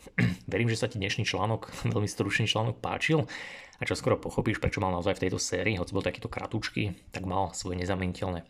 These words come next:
miesto. A už v ďalších článkoch ti ukážem konkrétne tvoj melanopsín, pozrieme sa na vápnik v bunkách, prečo sú kvantizované, aj melanopsín, aj vápnik, ako to súvisí s tvojou epifýzou, o ktorej bol posledný článok. Pozrieme sa na mozgomiešný mok,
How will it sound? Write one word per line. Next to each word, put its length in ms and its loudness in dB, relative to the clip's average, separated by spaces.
miesto. 460 -8
A 80 -2
už 80 -2
v 120 0
ďalších 200 2
článkoch 560 2
ti 140 0
ukážem 480 2
konkrétne 400 0
tvoj 160 0
melanopsín, 640 0
pozrieme 300 -2
sa 100 -2
na 100 0
vápnik 460 -2
v 80 -4
bunkách, 560 -2
prečo 240 -4
sú 220 -2
kvantizované, 760 2
aj 120 -2
melanopsín, 480 -2
aj 120 0
vápnik, 460 0
ako 160 0
to 80 2
súvisí 320 -2
s 80 -6
tvojou 240 0
epifýzou, 560 4
o 80 -10
ktorej 240 -2
bol 80 2
posledný 480 0
článok. 640 0
Pozrieme 320 -4
sa 80 -2
na 80 -2
mozgomiešný 560 0
mok, 320 0